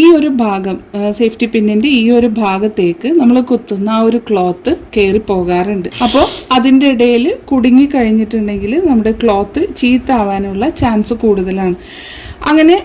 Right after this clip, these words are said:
ചീത്തയായി പോകാതിരിക്കാൻ വേണ്ടിയിട്ടുള്ള ഒരു ടിപ്പാണ് കാണിക്കുന്നത്. സേഫ്റ്റി പിന്ന് കുത്തുന്ന സമയത്ത് അതിലേക്ക് നമ്മുടെ കയ്യിൽ ചെറിയ ബീഡ്സ് ഉണ്ടെന്നുണ്ടെങ്കിൽ ആ ബീഡ്സ് അതിലേക്ക് കോർത്ത് കൊടുക്കുക. സേഫ്റ്റി പിൻ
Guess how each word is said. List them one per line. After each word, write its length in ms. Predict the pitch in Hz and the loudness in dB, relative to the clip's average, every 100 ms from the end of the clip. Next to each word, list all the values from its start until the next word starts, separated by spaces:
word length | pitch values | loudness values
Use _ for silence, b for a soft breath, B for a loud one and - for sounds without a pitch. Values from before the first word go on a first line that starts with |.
| - - | -6 -4
ചീത്തയായി 580 | 269 285 330 349 233 269 277 | 0 0 0 0 2 2 2
പോകാതിരിക്കാൻ 840 | 233 214 214 247 247 220 220 196 202 | 0 0 0 0 0 -2 -4 -6 -4
വേണ്ടിയിട്ടുള്ള 600 | 190 185 185 185 170 165 240 - | -2 -2 -2 -4 -8 -6 -4 -2
ഒരു 100 | 233 240 | 0 0
ടിപ്പാണ് 460 | 220 - 185 180 185 196 | -4 -4 -2 0 -2 -2
കാണിക്കുന്നത്. 680 | 180 180 180 170 170 165 269 277 | -2 -2 -2 -2 -2 0 -2 0
സേഫ്റ്റി 380 | 196 202 240 240 214 | -2 -2 -2 -2 -2
പിന്ന് 280 | 190 185 294 - | -2 -2 -2 0
കുത്തുന്ന 420 | 220 - 262 254 277 262 | -2 0 2 4 4 0
സമയത്ത് 480 | 196 185 175 - 302 - 240 | -4 -2 -4 -4 -8 -6 -6
അതിലേക്ക് 580 | 240 254 185 170 - 269 - 226 | -2 2 2 2 -2 -6 -6 -2
നമ്മുടെ 240 | 226 240 269 | 0 0 0
കയ്യിൽ 280 | 254 208 196 214 214 | -2 -2 -4 -4 0
ചെറിയ 340 | 254 247 240 285 220 | 0 0 0 0 0
ബീഡ്സ് 360 | 214 208 - - | 0 0 -2 -2
ഉണ്ടെന്നുണ്ടെങ്കിൽ 640 | 202 180 185 180 175 170 185 339 B B B B | 0 0 -2 -2 -2 -2 -2 -4 B B B B
ആ 40 | 370 269 | 0 2
ബീഡ്സ് 460 | 226 214 190 - 330 - 202 | 2 0 -2 -6 -6 -6 -4
അതിലേക്ക് 460 | 185 180 175 208 320 - | 0 2 2 0 -6 0
കോർത്ത് 340 | 339 262 - 175 | 2 2 0 2
കൊടുക്കുക. 320 | 170 170 - - B B - - - - - | 0 -2 -14 -18 B B -20 -20 -20 -20 -4
സേഫ്റ്റി 300 | 220 202 202 196 | -2 0 -2 -2
പിൻ 140 | 294 | 0